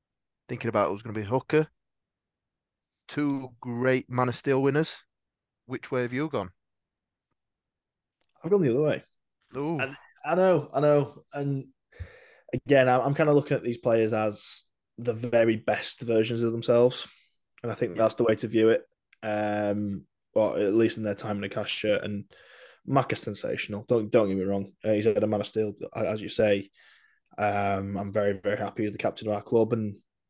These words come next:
Speaker 2: since he, he came in twenty fifteen-ish, he's been, he's been phenomenal. Uh, he's been
Speaker 1: Mm.
Speaker 2: phenomenal for the team. And for me, though,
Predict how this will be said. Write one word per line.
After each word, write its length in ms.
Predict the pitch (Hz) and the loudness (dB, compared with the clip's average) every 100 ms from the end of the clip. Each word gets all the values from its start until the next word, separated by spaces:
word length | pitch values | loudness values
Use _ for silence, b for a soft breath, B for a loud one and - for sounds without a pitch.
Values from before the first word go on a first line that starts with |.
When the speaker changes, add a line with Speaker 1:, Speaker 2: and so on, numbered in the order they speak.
| _ | _
Speaker 2:
since 480 | - 120 104 - - | -6 -6 -4 -8 -8
he, 260 | 113 107 95 | -6 -4 -4
he 40 | |
came 240 | - 107 | -4 -4
in 220 | 104 101 107 | -4 -6 -8
twenty 260 | 110 104 | -6 -6
fifteen-ish, 640 | 101 - - 104 104 104 - | -8 -10 -6 -4 -4 -4 -6
he's 140 | 107 | -6
been, 300 | 107 104 107 _ _ _ _ | -4 -4 -4 _ _ _ _
he's 80 | |
been 100 | - | -16
phenomenal. 400 | 104 107 135 95 _ _ b b b b b | -12 -10 -8 -10 _ _ b b b b b
Uh, 340 | 110 107 107 | 0 2 2
he's 80 | 104 | 0
been 80 | 107 | -4
Speaker 1:
Mm. 20 | |
Speaker 2:
phenomenal 300 | - 110 110 | -8 -8 -8
for 100 | - | -6
the 80 | 104 | -8
team. 360 | - 107 107 107 | -4 -2 -2 -6
And 180 | 104 _ _ _ _ _ _ _ _ _ _ _ - - _ _ _ _ _ _ _ _ _ _ _ _ _ _ _ _ - _ | -8 _ _ _ _ _ _ _ _ _ _ _ -20 -20 _ _ _ _ _ _ _ _ _ _ _ _ _ _ _ _ -20 _
for 140 | - | -2
me, 340 | 131 151 127 117 | 2 4 4 4
though, 340 | 110 104 143 | 2 4 2